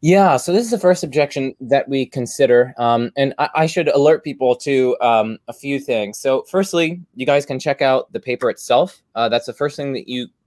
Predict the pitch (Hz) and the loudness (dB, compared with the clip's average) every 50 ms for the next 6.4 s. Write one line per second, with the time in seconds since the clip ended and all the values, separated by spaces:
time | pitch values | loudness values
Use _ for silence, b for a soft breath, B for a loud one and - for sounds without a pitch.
0 | _ _ 104 117 117 - 120 113 101 - 113 104 - 120 120 123 117 107 101 - | _ _ -10 -10 -8 -8 -10 -10 -10 -10 -6 -4 0 0 0 0 -2 -4 -8 -8
1 | 110 - 110 110 117 113 - - 120 123 123 - - - - - 104 104 101 101 | -8 -4 -2 -2 -2 -4 -4 0 2 2 2 0 -2 -12 -12 -6 -4 -2 -2 -2
2 | 101 101 98 - _ _ b b b b b _ - 110 110 104 - - 117 - | -2 -4 -6 -8 _ _ b b b b b _ -6 -4 -4 -2 -4 -4 -4 -2
3 | 131 131 123 123 120 117 113 110 107 104 101 - _ _ _ - - - 127 120 | 0 0 0 2 2 2 2 2 0 0 -2 -6 _ _ _ -14 -2 0 2 2
4 | 117 - 131 120 101 117 110 - 120 110 104 - 113 107 98 - 131 127 127 127 | 2 0 -4 -4 -4 -4 -2 0 0 0 0 2 0 0 0 -2 -4 -4 -4 -2
5 | - - 120 107 - - - 117 113 113 - 110 110 101 110 110 101 95 98 92 | -2 -2 -2 -2 -4 -4 0 0 0 2 0 -2 -2 0 0 -2 -2 -2 -2 -2
6 | 92 92 98 104 113 107 - | 0 0 0 0 0 -2 -4